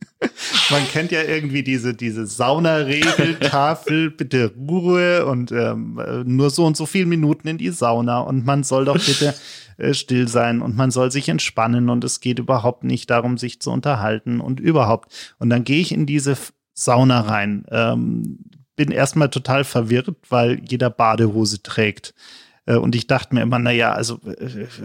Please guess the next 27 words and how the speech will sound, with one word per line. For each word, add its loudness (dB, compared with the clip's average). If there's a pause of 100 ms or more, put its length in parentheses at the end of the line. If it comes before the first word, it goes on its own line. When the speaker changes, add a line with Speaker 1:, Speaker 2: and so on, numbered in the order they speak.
(180)
Speaker 1:
die -20
Finnen, 2
die -2
müssen 0
doch, 0
also -8 (120)
keine -2
Ahnung.“ -4
Na 0
ja, 0
auf -8
jeden 4
Fall 4
hatten 0
alle 2
eine 4
Badehose -2
an. -6
Ich, -6
ich -8
dann 2
natürlich -2
auch. -6 (480)
Und 2
dann, 4
ähm, -2
beim, 2